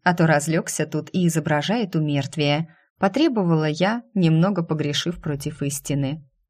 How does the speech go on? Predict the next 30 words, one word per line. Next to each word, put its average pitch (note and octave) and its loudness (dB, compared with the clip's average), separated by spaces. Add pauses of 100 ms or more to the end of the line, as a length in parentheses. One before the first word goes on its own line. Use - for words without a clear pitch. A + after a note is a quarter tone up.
Альф B3+ -2
всё D3 -2
же D3+ -4
сел. C3 -4 (520)
"Где D#3 2
хочу, C#3+ 0
там E3+ 2
и - 0
разлагаюсь", C#3 0 (340)
парировал D3+ 2
Варлок, C#3+ -4 (280)
а E3 2
затем F3 2
посерьёзнел. D3 -2 (500)
"Прежде D3 4
чем C#3 -2
начну, C#3 -2 (360)
дай G3+ 4
мне C#3 2
свою C3 -2
руку". B2+ -4 (560)
"Чтобы F3+ 0
меня E3+ 6
грызло F3 2
чувство E3 -2
вины, D#3 0
когда F3 0
я D3+ 0
буду F3+ 0
ощущать D#3+ -2